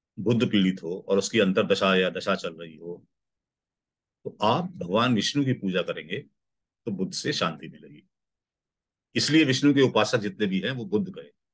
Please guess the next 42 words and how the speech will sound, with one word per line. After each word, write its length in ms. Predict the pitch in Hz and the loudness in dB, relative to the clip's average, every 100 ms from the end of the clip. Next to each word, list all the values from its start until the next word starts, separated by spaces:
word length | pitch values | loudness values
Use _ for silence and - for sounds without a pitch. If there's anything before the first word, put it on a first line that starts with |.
| _ _ _ _ _ _ _ _ _ - | _ _ _ _ _ _ _ _ _ -6
बुध 200 | 98 117 | 0 2
के 80 | 120 | 2
कारक 280 | 107 104 - | 2 2 2
माने 220 | 92 80 | -2 -4
जाते 260 | 76 - - | -16 -20 -20
हैं 60 | _ _ _ _ _ _ - | _ _ _ _ _ _ -16
जितने 220 | 98 107 | -10 -4
भी 80 | 95 | -2
विष्णु 280 | 87 - 95 | -4 -6 -10
के 80 | 85 | -10
उपासक। 420 | - 73 - - _ _ _ _ _ _ _ _ _ - | -18 -18 -20 -20 _ _ _ _ _ _ _ _ _ -4
पित्त 220 | 123 - | -2 0
का 80 | - | 0
कारक 300 | 101 101 98 | 2 0 0
बुध 260 | 82 87 - | -4 -10 -12
है, 60 | - _ _ _ _ _ _ _ _ | -20 _ _ _ _ _ _ _ _
कफ 160 | 127 - | -2 2
का 80 | 135 | 0
कारक 320 | 123 104 92 - | 2 0 -2 -8
बुध 220 | 85 - | -16 -16
है। 80 | 107 - _ _ _ _ - | -18 -20 _ _ _ _ 0
बुध 280 | 170 190 | 4 6
जो 200 | 233 190 | 6 6
है 160 | 147 170 | 6 4
वैसे 260 | 143 123 156 | 4 2 2
देखा 240 | 113 131 | 2 2
जाए 240 | 117 113 | 2 2
तो 100 | 160 | 0
त्रिदोष 460 | - - 107 147 - | -4 -2 4 4 4
का 60 | 107 | 0
कारक 300 | 95 - - | -4 -10 -16
है, 60 | - - | -20 -4
वात, 340 | 104 139 143 - | 0 2 0 -6
पित्त 200 | 139 131 | -12 -4
और 160 | 123 101 | -2 -2
कफ 160 | 95 - - | -4 -6 -2
तीनों 240 | 131 147 | 0 0
चीजें 320 | 135 123 135 | -2 -2 -2
बुध 120 | 107 | -4
से 140 | 110 104 | -2 -2
देखते 300 | 85 - | -2 -10
हैं। 80 | - | -20